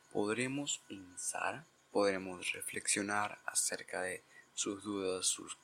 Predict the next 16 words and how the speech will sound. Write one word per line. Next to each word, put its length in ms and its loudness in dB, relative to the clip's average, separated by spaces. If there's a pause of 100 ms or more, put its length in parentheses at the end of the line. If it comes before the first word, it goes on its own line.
(180)
cosas, 500 0
sus 280 -2
historias, 640 -2
¿ok? 180 -6 (640)
Entonces, 680 6
no 240 8
se 100 2
lo 80 4
olviden 300 0
que 120 6
pueden 240 0
participar. 760 0
Este 240 0
es 40 -4
un 100 -8
podcast 680 0